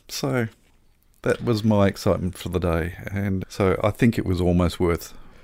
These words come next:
breaking my thumb and slashing it open. But still can't get the shower taps off the wall, so I can't replace the washers and they're dripping.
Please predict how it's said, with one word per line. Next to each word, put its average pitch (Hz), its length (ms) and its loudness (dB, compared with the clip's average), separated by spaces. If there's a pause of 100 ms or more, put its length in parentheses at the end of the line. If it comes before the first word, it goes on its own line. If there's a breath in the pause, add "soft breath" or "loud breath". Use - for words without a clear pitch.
(160 soft breath)
breaking 82 380 -4
my 82 80 -8
thumb 82 420 -8
and 80 220 -10 (120)
slashing - 560 -8
it 85 80 -8
open. 82 540 -12 (520 soft breath)
But 123 120 4
still 156 240 2
can't 135 260 2
get 113 200 0
the 92 340 2 (220)
shower 92 500 2 (100)
taps - 460 -6
off - 220 -6
the 85 60 -6
wall, 87 360 -4 (240)
so - 140 -10
I 87 40 -6
can't - 300 -8
replace 87 300 -8
the - 100 -12
washers 78 400 -10
and 80 80 -6
they're 80 80 -8
dripping. - 400 -12